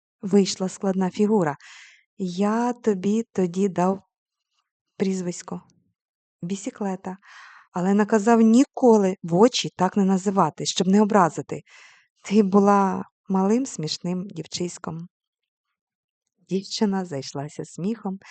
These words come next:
і сміялась, допоки сміх не перейшов у відчайдушний плач. Оплакувала одразу всіх, на чию долю випала ця страшна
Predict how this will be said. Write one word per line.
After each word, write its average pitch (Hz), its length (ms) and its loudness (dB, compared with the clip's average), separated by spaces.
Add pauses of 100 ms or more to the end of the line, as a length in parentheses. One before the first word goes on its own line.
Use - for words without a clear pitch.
(200)
і 190 40 -14
сміялась, 240 500 0
допоки 196 420 -2
сміх 196 360 -6
не 156 100 -4
перейшов 151 640 -2
у 165 240 -6 (680)
відчайдушний 147 1000 -8 (160)
плач. - 460 -10 (1120)
Оплакувала 202 1000 -2 (360)
одразу 214 400 0
всіх, - 560 -12 (500)
на 165 80 -6
чию 147 360 -8
долю 170 420 -4 (580)
випала 151 600 -6 (480)
ця - 260 -8
страшна - 720 -12